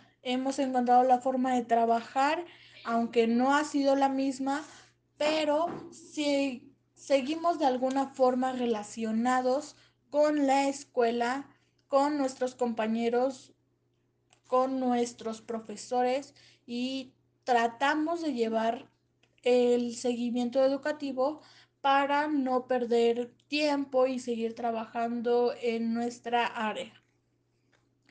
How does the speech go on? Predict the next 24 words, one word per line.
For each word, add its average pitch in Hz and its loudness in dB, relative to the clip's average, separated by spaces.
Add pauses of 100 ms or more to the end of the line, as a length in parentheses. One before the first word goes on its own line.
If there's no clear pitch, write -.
(1080)
Si 277 -4
bien 320 2
yo 339 2
les 349 0
quiero 277 -2
preguntar 240 0 (160)
cuál 277 2
es 302 -2
su 294 0
opinión 226 -2
sobre 240 0
la 220 -2
escuela, 247 0 (1000)
siendo 269 2 (760)
sinceros, 247 0 (340)
siendo 247 2
positivos 247 -4 (260)
y 247 -4
también 240 2
negativos, 254 -2
¿por 254 -6
qué 247 -4
no? 247 -4 (340)
Porque 254 -8